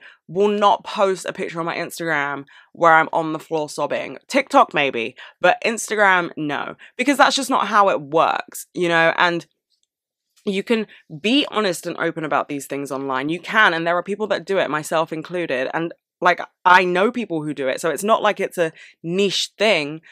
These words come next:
but the majority of people don't want to put that online because it breaks the facade of their life. And the more people that continuously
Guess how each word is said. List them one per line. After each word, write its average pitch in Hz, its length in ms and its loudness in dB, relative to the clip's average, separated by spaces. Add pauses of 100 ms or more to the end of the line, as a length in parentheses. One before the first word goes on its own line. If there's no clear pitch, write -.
(500)
but 185 560 6 (340)
the 185 80 -4
majority 196 680 2
of 165 120 -6
people 143 680 -8 (320)
don't 180 260 2
want 160 320 -4
to 170 80 -12
put - 220 -12
that 165 120 -2
online 151 480 -2
because 147 280 -10
it 147 180 -8
breaks 151 300 -6
the 156 100 -8
facade 143 500 -4
of 131 120 -20
their 123 160 -6
life. - 480 -6 (540)
And 185 160 2
the 175 60 4
more 196 260 4
people 185 540 -6
that - 220 -2
continuously 160 1080 -6